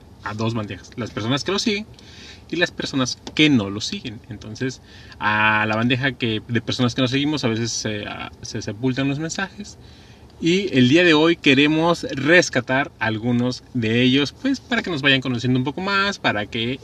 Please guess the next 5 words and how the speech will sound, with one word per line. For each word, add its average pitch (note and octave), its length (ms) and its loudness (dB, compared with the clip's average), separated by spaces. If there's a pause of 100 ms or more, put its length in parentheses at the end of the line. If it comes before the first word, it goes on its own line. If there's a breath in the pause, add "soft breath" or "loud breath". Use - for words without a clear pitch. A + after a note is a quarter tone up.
eh, A#2 220 -6
se - 160 -6
enteren B2+ 420 -2 (520 loud breath)
de, A2 680 -4
este, G#2 680 -8